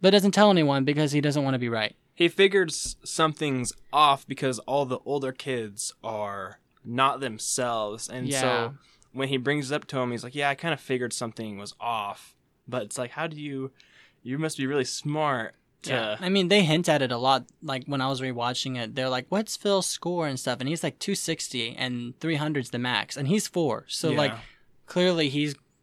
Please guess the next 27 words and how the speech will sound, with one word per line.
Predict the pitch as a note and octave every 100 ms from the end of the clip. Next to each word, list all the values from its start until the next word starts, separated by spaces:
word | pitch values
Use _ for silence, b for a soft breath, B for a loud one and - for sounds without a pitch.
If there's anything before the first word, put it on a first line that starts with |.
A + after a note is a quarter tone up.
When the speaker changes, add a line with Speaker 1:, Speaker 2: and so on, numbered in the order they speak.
| _
Speaker 1:
the | -
cream. | - F3 D#3+
He's | D3 G3 F#3+
probably | G#3 F#3+ D#3+
gonna | C#3+ B2+
be | B2 A#2+ A#2
smarter. | - D3 C3+ B2+ A#2+ A#2+ b b b b
He's | E3+ D#3
gonna | F3 D3+
be | C#3+ - - _ _ _ _ _
more | D3+ D3+
intelligent | C#3 C3+ B2+ B2 B2
than | A#2 A#2 - _ C#3
everyone | B2+ A#2 A2
else. | A2+ C#3+
Speaker 2:
Yeah. | B2+ A2 G#2+
Speaker 1:
And | C3 B2
so, | - B2 A#2 -
like, | D3+ C3+
I | C3+
see, | C#3 - C3+
I, | C#3 C#3 D3+ -
I | D#3
haven't | D#3+ B2 -
seen | - B2+ B2
theories, | B2 A#2+ A#2+
but | B2+ A#2+